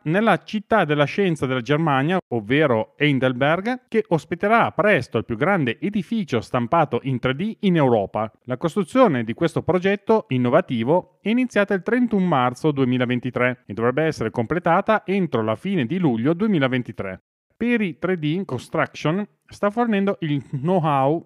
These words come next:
per il processo di stampa tre D e sta utilizzando la stampante di costruzione tre D due bod di Kobod, con sede in Danimarca, per modellare le pareti dell'edificio.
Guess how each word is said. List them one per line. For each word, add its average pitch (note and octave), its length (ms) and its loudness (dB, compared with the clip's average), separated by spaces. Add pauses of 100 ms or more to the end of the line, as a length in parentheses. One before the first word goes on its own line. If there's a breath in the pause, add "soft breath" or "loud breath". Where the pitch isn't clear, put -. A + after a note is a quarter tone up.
per F#3 120 0
il F#3 60 -2
processo D#3+ 380 -4
di E3 120 -6
stampa C3+ 360 -2
tre C3+ 180 -4
D A2+ 280 -6
e A#2+ 100 -8
sta G#2+ 120 -8
utilizzando B2 600 -2
la A2 100 -2
stampante D3+ 540 0
di F#3 140 -8
costruzione E3+ 840 0
tre C3 260 2
D C3 160 -2
due C#3 500 4
bod A#2+ 600 2
di D3+ 360 -8
Kobod, E3 680 2
con G#2 140 -12
sede A2+ 240 -8
in A2+ 80 -4
Danimarca, C3+ 640 -2 (200)
per A3+ 160 -2
modellare A#3 480 0
le F3+ 140 -2
pareti D#3 500 -2
dell'edificio. C3 760 -4